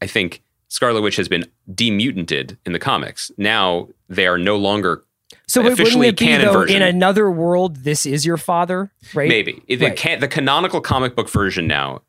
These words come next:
Speaker 1: is that Wanda and Pietro are not Magneto's,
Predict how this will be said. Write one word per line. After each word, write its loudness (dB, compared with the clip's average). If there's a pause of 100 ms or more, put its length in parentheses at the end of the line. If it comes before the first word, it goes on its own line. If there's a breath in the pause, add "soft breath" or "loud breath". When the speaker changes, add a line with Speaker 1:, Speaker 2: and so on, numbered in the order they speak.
Speaker 1:
is -6
that -2
Wanda 0
and -2
Pietro -2
are -2
not -2 (640)
Magneto's, -4